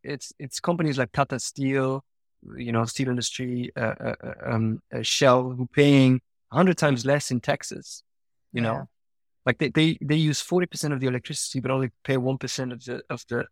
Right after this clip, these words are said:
Speaker 1: of the taxes. So, so, you know, if we win that,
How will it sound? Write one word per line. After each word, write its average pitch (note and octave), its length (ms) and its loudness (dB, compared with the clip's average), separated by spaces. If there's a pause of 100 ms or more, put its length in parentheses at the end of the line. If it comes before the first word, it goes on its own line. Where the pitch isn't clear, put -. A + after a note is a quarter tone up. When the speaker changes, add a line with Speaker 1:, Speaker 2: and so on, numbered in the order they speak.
Speaker 1:
of - 180 -16
the A#2 80 -14
taxes. - 400 -4 (640)
So, C3 320 4 (1400)
so, C3+ 320 2
you E3 120 4
know, C#3+ 120 6
if - 240 -2
we D#3+ 100 4
win D3 280 4
that, D3+ 260 2